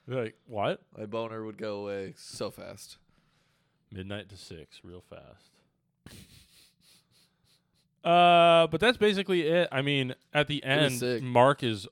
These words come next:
Speaker 1: arguing with Steven, wh-, who's inside his body, and he's basically saying that if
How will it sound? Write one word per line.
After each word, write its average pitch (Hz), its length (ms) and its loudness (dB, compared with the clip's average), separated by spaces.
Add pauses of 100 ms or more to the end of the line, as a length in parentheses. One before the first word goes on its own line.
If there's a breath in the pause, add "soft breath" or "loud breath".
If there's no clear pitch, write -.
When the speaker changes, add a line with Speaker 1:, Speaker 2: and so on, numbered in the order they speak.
Speaker 1:
arguing 120 540 -2
with 101 120 -4
Steven, 95 680 -6
wh-, 98 300 -10
who's 104 200 -6
inside 101 420 -6
his 90 80 -12
body, 90 480 -10 (640)
and 113 140 -6
he's 104 100 -8
basically 104 460 -4
saying 98 380 -6
that 92 220 -8
if 98 520 -6